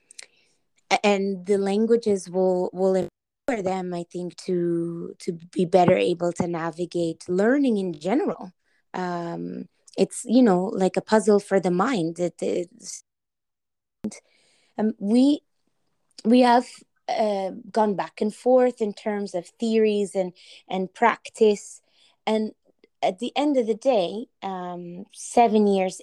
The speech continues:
in, mm, and having another child, uh, i-, in the meantime, uh, so seven years in, two children, three languages, you know, it's a lot of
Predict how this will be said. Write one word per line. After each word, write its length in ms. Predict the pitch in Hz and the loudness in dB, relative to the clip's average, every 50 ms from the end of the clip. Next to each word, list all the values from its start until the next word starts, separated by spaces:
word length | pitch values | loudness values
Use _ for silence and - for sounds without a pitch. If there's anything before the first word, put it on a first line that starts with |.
| - | -4
in, 400 | - 226 196 160 160 190 240 262 - _ _ _ _ _ _ _ _ _ _ _ _ _ _ _ _ - | -2 -2 0 0 -2 -2 -4 -6 -8 _ _ _ _ _ _ _ _ _ _ _ _ _ _ _ _ -16
mm, 400 | - 123 170 214 - 76 208 202 220 - - - - - | -12 -10 -8 -8 -6 -6 -6 -6 -6 -8 -12 -6 -2 0
and 180 | 196 196 196 180 | 2 2 2 4
having 320 | 190 202 190 196 190 190 | 4 4 4 6 6 6
another 300 | 185 190 196 196 202 196 | 6 6 4 4 2 0
child, 580 | 190 - - 196 175 170 165 170 175 185 185 - - - - | -2 -4 -2 0 2 2 2 0 -2 -6 -10 -16 -20 -14 -10
uh, 40 | - 180 175 175 170 165 165 170 - | -8 -6 -4 -4 -4 -6 -6 -8 -10
i-, 240 | 175 170 165 165 - | -10 -10 -10 -10 -10
in 200 | - 170 175 170 | -10 -10 -8 -8
the 60 | 165 | -6
meantime, 640 | 175 185 196 208 214 - - - - - 196 220 214 _ _ _ _ _ _ _ - | -6 -4 -4 -6 -6 -8 -14 -18 -14 -12 -10 -12 -12 _ _ _ _ _ _ _ -10
uh, 200 | 180 180 170 175 | -8 -6 -6 -6
so 360 | 175 - 196 190 180 180 175 | -6 -6 -4 -4 -2 -2 -4
seven 360 | 170 - - 240 233 226 226 220 | -2 0 2 2 2 2 2 2
years 260 | 208 202 202 190 - - | 2 0 -2 -4 -6 -8
in, 340 | 185 180 180 175 180 175 170 | -6 -6 -6 -6 -6 -8 -8
two 200 | - - 233 233 | -4 -2 -2 -2
children, 760 | 226 - - 214 196 185 180 185 170 180 180 175 175 175 175 - - - - _ _ - | -2 -2 -2 -2 0 0 -2 -4 -4 -2 -2 -2 -2 -4 -8 -10 -16 -20 -20 _ _ -6
three 240 | - 202 233 233 226 | 0 4 4 6 4
languages, 920 | 220 220 202 196 196 185 180 190 180 175 185 175 175 180 175 - - - _ _ _ _ _ _ _ - | 4 2 0 -2 -4 -4 -4 -4 -4 -4 -2 -2 -2 -4 -4 -10 -16 -20 _ _ _ _ _ _ _ -6
you 140 | 220 226 220 | -4 -2 -2
know, 200 | 208 185 - - | -2 -4 -4 -4
it's 180 | - 226 226 - | -4 -4 0 0
a 80 | 262 | 2
lot 260 | 240 247 240 240 220 220 | 2 4 4 2 2 0
of 220 | 214 208 202 196 | 0 -2 -4 -6